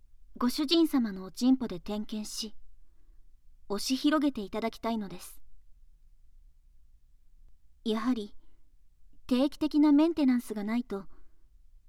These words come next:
きっと人体というものも、うまく稼働できないのでは、と思います。先日、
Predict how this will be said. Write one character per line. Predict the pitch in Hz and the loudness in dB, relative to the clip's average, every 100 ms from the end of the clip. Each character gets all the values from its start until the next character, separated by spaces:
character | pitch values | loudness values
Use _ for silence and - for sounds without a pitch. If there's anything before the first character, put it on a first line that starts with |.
| - - | -20 -12
き | - 220 | -6 -4
っ | |
と | - 247 | -2 2
人 | 240 311 | 4 6
体 | 302 262 | 4 2
と | 214 | 0
い | 202 226 | -2 0
う | 233 | 2
も | 247 | 4
の | 247 | 4
も、 | 202 - - - - - - - | 0 -6 -16 -18 -18 -20 -8 2
う | 240 | 6
ま | 294 | 6
く | - - | 4 -6
稼 | 214 196 | -4 0
働 | 254 | 2
で | 277 | 2
き | 269 294 | 4 6
な | |
い | 311 | 8
の | 240 | 6
で | 202 | 2
は、 | 190 185 - - - - | -10 -16 -18 -20 -20 -6
と | 226 | -2
思 | 208 208 | 0 -2
い | 202 | -6
ま | 208 | -8
す。 | - - - - - - - - - - - _ - _ - - _ - _ - - _ - - - - | -12 -12 -12 -12 -18 -20 -20 -20 -20 -20 -20 _ -20 _ -20 -20 _ -20 _ -20 -20 _ -20 -20 -20 -12
先 | - 254 262 | 0 4 4
日、 | 262 - 247 | 2 -2 -4